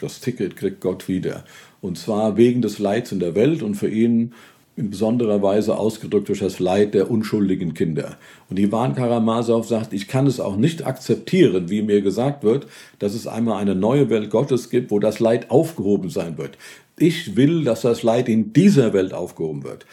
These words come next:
Und ich glaube, das ist genau der Konflikt. Wir haben hauptsächlich das Problem, dass wir gerne wollen, dass das Leid in dieser Welt aufgehoben wird. Aber in dieser Welt wird es nicht aufgehoben. Die Verheißung ist, dass Gott es in seiner neuen Welt aufheben wird.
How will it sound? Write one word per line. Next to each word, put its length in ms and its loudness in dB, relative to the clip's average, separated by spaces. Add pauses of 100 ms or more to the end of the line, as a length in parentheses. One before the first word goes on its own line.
(200)
Und 100 -4
ich 80 -8
glaube, 300 0
das 200 0
ist 140 -2
genau 280 0
der 140 0
Konflikt. 520 -6
Wir 320 0
haben 300 0
hauptsächlich 380 2
das 200 -2
Problem, 440 2
dass 220 -2
wir 180 4
gerne 460 0
wollen, 280 2
dass 160 0
das 180 -4
Leid 240 0
in 220 -2
dieser 400 6
Welt 180 2
aufgehoben 480 -8
wird. 160 -12 (260)
Aber 160 -6
in 80 -6
dieser 280 0
Welt 180 0
wird 160 2
es 140 -8
nicht 180 -8
aufgehoben. 480 -12 (320)
Die 80 -4
Verheißung 640 0
ist, 180 -2
dass 220 -2
Gott 220 2
es 200 -2
in 180 -4
seiner 320 -2
neuen 440 0
Welt 320 0
aufheben 720 -2
wird. 240 -6